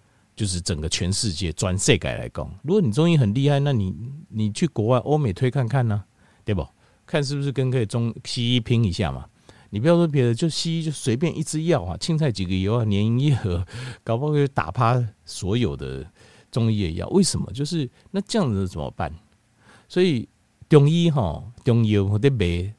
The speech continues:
都要讲故事啊。为什么要讲故事？就是因为实证跟医学不够，啊，就要讲故事。啊，这种故事就要用符合人性。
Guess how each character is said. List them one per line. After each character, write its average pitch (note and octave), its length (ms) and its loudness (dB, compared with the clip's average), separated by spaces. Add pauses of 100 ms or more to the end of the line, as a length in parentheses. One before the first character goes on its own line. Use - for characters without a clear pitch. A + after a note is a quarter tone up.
都 B2+ 80 0
要 B2 60 4
讲 D#2 240 -4
故 F#2+ 180 -2
事 C#2+ 340 -6
啊。 - 140 -16 (640)
为 F3+ 100 2
什 D3+ 80 0
么 B2+ 60 4
要 B2+ 40 4
讲 E2 200 0
故 F#2+ 200 -2
事？ - 300 -6 (420)
就 F3+ 100 2
是 D#3+ 140 2
因 D3 80 4
为 C3 240 4
实 G#2+ 300 2
证 A2+ 220 4
跟 A2 220 2
医 A2 100 0
学 E2 200 -2
不 E2+ 200 -10
够， D#2+ 180 -6 (440)
啊， - 80 -2
就 G#2 100 0
要 F#2+ 60 2
讲 A2 240 -2
故 F#2 240 0
事。 - 200 -8 (560)
啊， F#3+ 180 -2
这 G3+ 120 2
种 C#3+ 140 4
故 F3 160 2
事 D3 240 0
就 B2 100 0
要 A#2+ 80 4
用 B2 180 2
符 F2 220 -6
合 E2 140 0
人 D2 240 -4
性。 D#2+ 320 -2